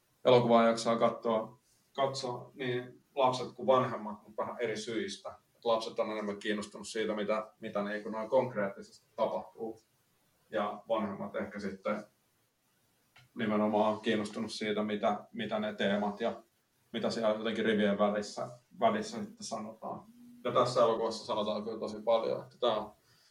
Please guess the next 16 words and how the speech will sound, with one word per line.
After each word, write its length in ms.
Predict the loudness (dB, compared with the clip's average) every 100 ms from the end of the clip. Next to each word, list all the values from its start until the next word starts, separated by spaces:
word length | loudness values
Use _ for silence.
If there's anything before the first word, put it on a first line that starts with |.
| _ _ _ _
tää 140 | -2 2
on, 380 | 2 -2 -6 -16 _
tää 100 | -6
on 240 | -2 -2 2
todella, 480 | 6 6 2 -4 -14 _ _ _ 2
todella 300 | 6 8 8
koskettava 560 | 8 6 2 -2 0
elokuva 340 | 4 4 4 4
ja 60 |
tietysti 360 | 4 2 0 4
jälleen 300 | 4 4 4
kerran 300 | 2 0 -2
niin 180 | -6 -12 _ _ _ _ _ _ _ _ 2
päähenkilö 460 | 4 4 2 0 -2
kun 180 | 0 -2
on 280 | -4 -8